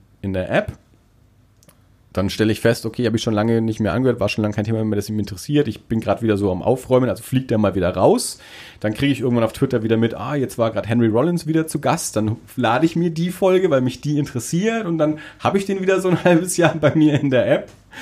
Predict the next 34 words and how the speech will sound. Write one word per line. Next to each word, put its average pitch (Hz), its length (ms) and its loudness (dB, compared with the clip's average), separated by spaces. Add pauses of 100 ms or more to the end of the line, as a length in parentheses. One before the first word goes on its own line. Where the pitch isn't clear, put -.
(400)
<laughs> - 500 -6
und 123 120 0
höre 139 140 6
dann 170 120 2
ab 160 140 -4
und 165 80 -6
zu - 80 -8
mal 165 120 -2
eine 170 120 0
Folge 170 380 0
und 143 80 0
dann 135 100 2
schmeiße 127 340 0
ich 117 60 -2
ihn 117 80 -4
immer 120 160 -2
wieder 107 240 -2
raus. 120 380 2
Und 110 180 -4 (640)
so 107 160 0
geht 123 160 0
mir 139 60 0
das 117 140 0
mit, 110 260 0 (260)
mit 110 180 -4
einigen 104 360 0
Podcasts, 82 680 -6
die 98 80 -6
ich, 87 120 -10
die 107 80 -6
ich 101 100 -6
immer 127 140 4
mal 120 160 4
wieder 104 160 4